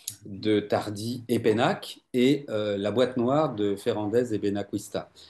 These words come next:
Mais ces deux livres, malgré leur succès, ne font pas un catalogue, ne font pas une ligne éditoriale et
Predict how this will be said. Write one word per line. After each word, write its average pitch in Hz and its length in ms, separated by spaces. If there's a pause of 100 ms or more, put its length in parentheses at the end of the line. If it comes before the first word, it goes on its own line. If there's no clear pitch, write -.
(140)
Mais 160 400 (540)
ces 156 240
deux 151 160
livres, 175 300
malgré 131 340
leur 127 160
succès, 185 400
ne 170 140
font 143 200
pas 143 140
un 135 80
catalogue, 127 560
ne 127 100
font 117 200
pas 147 120
une 151 140
ligne 139 160
éditoriale 113 760
et 120 220